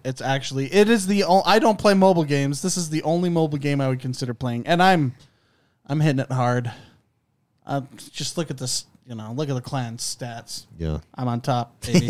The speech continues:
Speaker 2: <laughs>
Speaker 1: I'm on top, and I'm on top hard.
Speaker 2: I'll try, I'll try to jump
Speaker 1: No,
Speaker 2: into
Speaker 1: the,
Speaker 2: my,
Speaker 1: just
Speaker 2: my
Speaker 1: all you gotta
Speaker 2: regulars.
Speaker 1: do is do the Arclight surges. It happens every, like,
Speaker 2: I
Speaker 1: three
Speaker 2: can,
Speaker 1: days.
Speaker 2: and I contribute just by doing that.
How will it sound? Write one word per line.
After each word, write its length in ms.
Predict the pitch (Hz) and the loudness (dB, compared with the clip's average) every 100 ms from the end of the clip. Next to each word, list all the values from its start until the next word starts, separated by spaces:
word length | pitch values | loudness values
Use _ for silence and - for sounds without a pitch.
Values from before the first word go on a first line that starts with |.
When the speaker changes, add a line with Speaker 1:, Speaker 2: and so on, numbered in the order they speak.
| 165 | 2
Speaker 2:
<laughs> 40 | |
Speaker 1:
I'm 880 | 156 143 156 - 139 147 120 107 160 | 2 2 2 2 2 2 0 0 4
on 140 | 165 | 4
top, 280 | 170 170 170 | 4 2 4
and 80 | 160 | 2
I'm 100 | 156 | 2
on 100 | 147 | 2
top 200 | 160 143 | 0 0
hard. 360 | 143 147 143 117 - - | 2 2 0 -4 -10 2
Speaker 2:
I'll 220 | 160 165 151 | 6 6 8
try, 220 | - 92 | 6 4
I'll 220 | - 95 | 2 -2
try 200 | - 92 | 0 0
to 80 | 82 | 0
jump 220 | 78 85 | -2 0
Speaker 1:
No, 240 | 254 269 208 | 6 6 6
Speaker 2:
into 140 | 190 | 4
Speaker 1:
the, 200 | 185 160 | 2 -2
Speaker 2:
my, 120 | 135 | -2
Speaker 1:
just 240 | 156 240 180 | 0 2 4
Speaker 2:
my 60 | |
Speaker 1:
all 120 | 170 - | 4 4
you 80 | |
gotta 200 | 254 254 | 4 4
Speaker 2:
regulars. 340 | 240 143 120 123 | 4 0 -2 -6
Speaker 1:
do 60 | - _ _ _ 147 | -10 _ _ _ -10
is 120 | 135 | -2
do 100 | 190 | 0
the 100 | 170 | 4
Arclight 440 | 156 185 196 170 | 4 4 2 2
surges. 600 | - 156 127 101 101 - _ _ _ _ _ _ _ _ - | 0 -2 -4 -8 -14 -16 _ _ _ _ _ _ _ _ -6
It 260 | 156 135 | -4 -2
happens 400 | - 180 180 170 | 2 2 2 0
every, 180 | 175 165 | 2 2
like, 220 | 156 139 | 0 0
Speaker 2:
I 40 | - | 2
Speaker 1:
three 100 | 165 | 4
Speaker 2:
can, 80 | 123 | 6
Speaker 1:
days. 380 | 135 113 - 107 | 4 2 -2 -2
Speaker 2:
and 40 | |
I 40 | 110 | 0
contribute 500 | 107 - 110 104 95 | 0 0 2 2 0
just 160 | 87 | -4
by 80 | 95 | -2
doing 200 | 90 90 | 0 0
that. 120 | 78 | -2